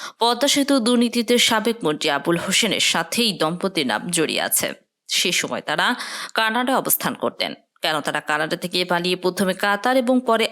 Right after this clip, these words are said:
আরব আমিরাতে ঘাঁটি কেড়েছেন, সেটা আমজনতার অজানা। শেখ হাসিনার কন্যার শ্বশুর ইঞ্জিনিয়ার মোশাররফ দীর্ঘদিন স্থানীয় সরকার সহ নানা গুরুত্বপূর্ণ মন্ত্রণালয়ের দায়িত্বপ্রাপ্ত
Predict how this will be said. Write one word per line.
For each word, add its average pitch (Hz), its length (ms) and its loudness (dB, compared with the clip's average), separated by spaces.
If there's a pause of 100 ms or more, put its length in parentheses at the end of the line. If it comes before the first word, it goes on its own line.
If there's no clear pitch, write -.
আরব 185 320 2
আমিরাতে 147 400 0
ঘাঁটি 180 340 -2
কেড়েছেন, 131 540 0
সেটা 190 400 2
আমজনতার 131 560 -2
অজানা। - 340 -2 (400)
শেখ - 260 0
হাসিনার 135 400 -4
কন্যার 160 420 -2
শ্বশুর 214 380 2 (500)
ইঞ্জিনিয়ার 269 500 4
মোশাররফ 233 500 4 (100)
দীর্ঘদিন 196 420 2
স্থানীয় 196 460 0
সরকার 131 400 -2 (140)
সহ 185 220 0 (160)
নানা 160 300 0 (100)
গুরুত্বপূর্ণ 196 580 -2 (180)
মন্ত্রণালয়ের 151 680 0
দায়িত্বপ্রাপ্ত 147 640 -2